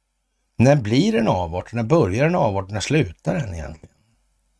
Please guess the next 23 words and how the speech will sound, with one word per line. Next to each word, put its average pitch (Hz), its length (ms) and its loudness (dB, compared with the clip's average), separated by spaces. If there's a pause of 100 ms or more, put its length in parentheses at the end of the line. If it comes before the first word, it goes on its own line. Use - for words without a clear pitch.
(280)
Vad 131 160 4
är 151 60 4
normen? 143 580 0
Vad 123 100 -2
är 127 40 0
normalt? 135 1040 -2 (1700)
Vad 127 140 4
är 135 80 6
rimligt? 131 1000 0 (760)
Kanske 151 220 2
det 135 180 2
ska 175 160 -4
sättas 143 580 -2
ur, 120 380 -2
i 120 180 -6
ett 117 100 -10
perspektiv, 117 460 -4
eller 123 120 2
ur 156 240 4
ett 95 120 -4
perspektiv 90 560 -8
för 92 100 -6
alltid. 87 480 -6